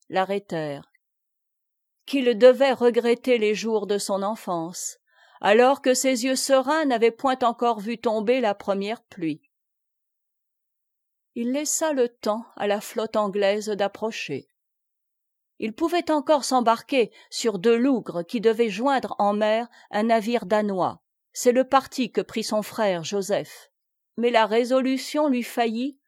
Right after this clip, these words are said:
en regardant le rivage de France. Il avait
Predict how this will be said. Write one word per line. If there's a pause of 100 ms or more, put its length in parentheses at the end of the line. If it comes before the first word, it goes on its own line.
(180)
en
regardant
le
rivage
de
France. (1080)
Il
avait